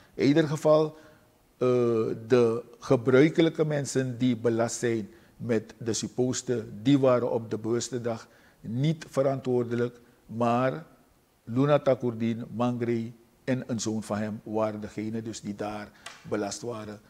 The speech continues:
met de supposten. En dan vraag je af van, je creëert kans, eh, daardoor mogelijkheden dat er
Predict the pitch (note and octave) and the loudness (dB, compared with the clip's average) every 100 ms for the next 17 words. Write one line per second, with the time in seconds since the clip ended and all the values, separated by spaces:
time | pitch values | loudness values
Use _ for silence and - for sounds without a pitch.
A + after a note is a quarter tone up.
0 | _ A2 A2 G#2 - A2 G#2 G#2 G2+ G#2 | _ -8 -8 -8 -12 -8 -8 -8 -8 -10
1 | - F#2+ G2+ G#2 - _ _ _ _ G2+ | -12 -6 -6 -8 -18 _ _ _ _ -6
2 | G2+ A2 G#2 A2 A2+ A2+ - A#2 G#2 _ | -6 -6 -8 -8 -8 -8 -10 -12 -12 _
3 | _ _ _ _ _ _ _ _ _ _ | _ _ _ _ _ _ _ _ _ _
4 | _ _ - A#2+ B2 B2 - C#3 B2 B2 | _ _ -6 -2 -2 -4 -2 0 0 2
5 | C3+ E3 - - - D#3 D#3 D3 - - | 4 4 2 -12 -2 2 2 0 -6 0
6 | C#3 C3 C3 B2+ B2 C3 B2 B2 B2 - | 0 6 6 6 2 2 2 -2 -8 -18
7 | - B2+ C3 B2+ B2+ A#2+ A#2+ B2 C3+ - | -10 -4 -4 -4 -6 -4 -4 -2 -4 -2
8 | A2+ A2 - G#2+ G2 | -4 -2 -2 -2 -2